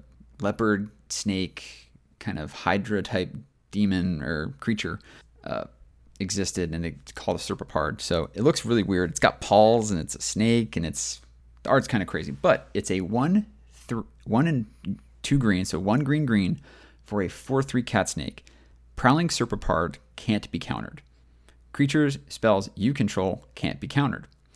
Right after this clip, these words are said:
So this card could be kinda cool.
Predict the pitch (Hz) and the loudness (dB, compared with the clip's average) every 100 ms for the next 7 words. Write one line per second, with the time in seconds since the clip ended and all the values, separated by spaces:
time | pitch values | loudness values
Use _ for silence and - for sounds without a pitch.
0 | - - _ _ - - 208 196 170 - | -20 -20 _ _ -10 6 10 10 6 -6
1 | - - _ - - 240 - 220 202 202 | -20 -20 _ -8 -2 -2 2 4 6 6
2 | - - - - _ - - 107 160 220 | 2 -10 -20 -20 _ -12 -2 -2 0 -2
3 | 214 247 262 247 285 277 294 302 | 2 2 2 0 0 2 2 0